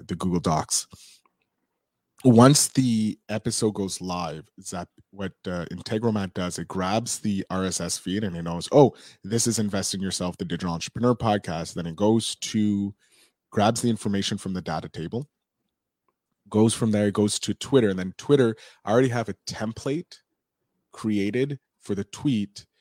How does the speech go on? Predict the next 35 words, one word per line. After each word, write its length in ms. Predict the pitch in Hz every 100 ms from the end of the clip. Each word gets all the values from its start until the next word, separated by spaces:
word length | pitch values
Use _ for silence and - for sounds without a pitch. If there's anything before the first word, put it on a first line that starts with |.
| _ _ -
and 100 | 107
it 60 |
just 220 | 101 107 - _
put, 200 | - 127 -
and 80 | 101
I 80 |
just 220 | 98 101 -
have 180 | 110
it 180 | 101 -
copy 640 | - 104 101 - 98 92 87 _ _
certain, 420 | - - 98 92 - _
uh, 400 | 95 87 82 80 -
f-, 420 | - - - -
uh, 240 | 87 80 82 85
data 280 | 113 101 110
points 520 | - 92 82 82 - - _ _
from 180 | 113 98
the 80 |
Airtable 640 | - 95 95 - 92 92 90
or 240 | 85 85
from, 500 | 80 - 85 82 82 -
uh, 180 | 85 80
the 120 | 85
R 100 | 78
S 100 | 76
S, 220 | 95 - - -
R 200 | 98 95
S 160 | 90
S 160 | 131 -
feed. 340 | - 85 - _ _ _ _ -
And 140 | 196 101
then 80 |
I 80 | 101
use, 500 | 98 101 101 101 -
uh, 260 | 82 92